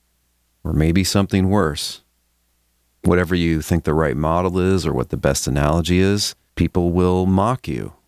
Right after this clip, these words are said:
People will say that you're arrogant for thinking that you can understand it more than anybody else. People will get angry at you. And worse, what if you come to see that the Trinity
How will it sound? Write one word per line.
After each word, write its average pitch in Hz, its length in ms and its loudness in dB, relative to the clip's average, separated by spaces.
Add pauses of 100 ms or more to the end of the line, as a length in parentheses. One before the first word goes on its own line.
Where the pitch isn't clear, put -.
(640)
People 104 340 2
will 90 480 0
say 92 240 0
that 90 160 2
you're 90 180 -2
arrogant 98 480 0
for - 140 -6
thinking 85 340 0
that 73 140 0
you 87 160 2
can 85 160 2
understand 82 600 0
it - 300 -6 (200)
more 82 240 0
than 73 120 -4
anybody 76 440 0
else. 80 520 -2 (480)
People 147 300 2
will 139 140 4
get 127 300 0
angry 95 420 0
at - 100 -8
you. 69 260 -4 (1160)
And 85 220 0
worse, 107 420 0
what 98 140 0
if 120 140 -4
you 117 100 2
come 110 220 2
to 104 100 -2
see 104 280 2
that 92 180 -2
the 90 80 2
Trinity 98 560 0